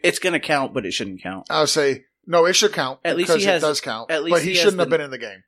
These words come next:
Speaker 1: at least
Speaker 2: That's
Speaker 1: he
Speaker 2: on
Speaker 1: had the
Speaker 2: Dirk
Speaker 1: nuts
Speaker 2: Cutter.
Speaker 1: to throw that pass. He didn't, it didn't care, he didn't matter, it didn't matter to him about the stats. He
Speaker 2: He,
Speaker 1: wanted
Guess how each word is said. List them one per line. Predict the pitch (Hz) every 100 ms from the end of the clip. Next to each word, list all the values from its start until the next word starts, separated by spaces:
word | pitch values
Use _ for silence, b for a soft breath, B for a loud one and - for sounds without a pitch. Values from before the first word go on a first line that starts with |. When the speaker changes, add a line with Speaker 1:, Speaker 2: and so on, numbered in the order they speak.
| _
Speaker 1:
at | 147
least | 165
Speaker 2:
That's | 165 170
Speaker 1:
he |
Speaker 2:
on | 170
Speaker 1:
had | 165
the | 147
Speaker 2:
Dirk | 139
Speaker 1:
nuts | 139 139 -
Speaker 2:
Cutter. | 131
Speaker 1:
to |
throw | - 135
that | 127 -
pass. | - 127 117 -
He | - 123
didn't, | 131 117 -
it | 139
didn't | 143 135
care, | 123 143 135 -
he | 175
didn't | 160 151
matter, | 131 131 127 -
it | 160 147
didn't | 165 127
matter | 131 131 131
to | 127
him | 127 123
about | 117 120
the | 113
stats. | - 123 117 -
He | 127
Speaker 2:
He, | 170
Speaker 1:
wanted | 127